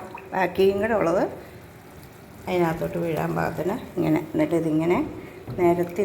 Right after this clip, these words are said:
നിരത്തി നമ്മൾ അതിനകത്തോട്ട് ഇടും. ഇപ്പം ഉണ്ടല്ലോ,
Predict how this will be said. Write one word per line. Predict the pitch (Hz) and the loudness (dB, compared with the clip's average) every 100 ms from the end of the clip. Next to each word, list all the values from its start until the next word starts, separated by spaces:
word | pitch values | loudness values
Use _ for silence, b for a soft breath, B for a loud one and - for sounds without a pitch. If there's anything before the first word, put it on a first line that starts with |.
| 170 | 2
നിരത്തി | 147 147 - 240 - - - | 2 -4 -4 -4 -6 -12 -6
നമ്മൾ | 170 160 156 | -2 0 0
അതിനകത്തോട്ട് | 151 147 147 147 240 - - - 220 | 0 0 -2 -2 -2 -6 -12 -6 -4
ഇടും. | 147 - - - - - - - - - - - - - - - - - - - - - - - - - - - - - - - B B B - | -4 -8 -14 -16 -18 -18 -18 -18 -14 -14 -14 -18 -18 -18 -18 -18 -18 -18 -16 -16 -16 -16 -16 -18 -18 -18 -18 -18 -18 -18 -18 -18 B B B -8
ഇപ്പം | 175 185 | 2 4
ഉണ്ടല്ലോ, | 170 165 170 | 6 4 4